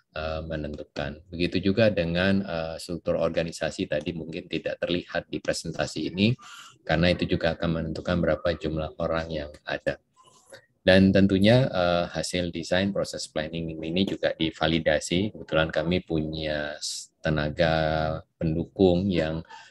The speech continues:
eh, ahli di bidang, eh, proses manufaktur, eh, jadi kami bisa memvalidasi.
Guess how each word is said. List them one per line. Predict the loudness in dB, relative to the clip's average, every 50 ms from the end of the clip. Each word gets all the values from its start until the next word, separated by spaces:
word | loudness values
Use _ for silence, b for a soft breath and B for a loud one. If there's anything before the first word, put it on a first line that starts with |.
| B B -8
eh, | -6 -6 -4 -4 -4 -6 -6 -6 -6 -8 -10 -12 -16 -20 -20 -20 _ _ _
ahli | -8 -6 -4 0 4 4 6 6 6 4 2
di | 0 -2 -4 -4
bidang, | -4 -6 -2 -2 0 0 0 -2 -4 -8 -8
eh, | -8 -6 -6 -6 -6 -6 -8 -10 -8
proses | -6 -6 -6 -4 -2 -2 -2 -2
manufaktur, | -2 -4 -4 -4 -6 -6 -8 -10 -6 _ 4 6 8 8 8 6
eh, | 4 0 -2 -4 -4 -6 -8 -8
jadi | -10 -10 -6 -2 0 0 0
kami | -2 -4 -6 -2 -2 -2
bisa | -2 -4 -6 -10 -10
memvalidasi. | -10 -8 -10 -8 -4 -4 -4 -4 -4 -2 -2 -2 -2 -2 0 2 4 4 2 0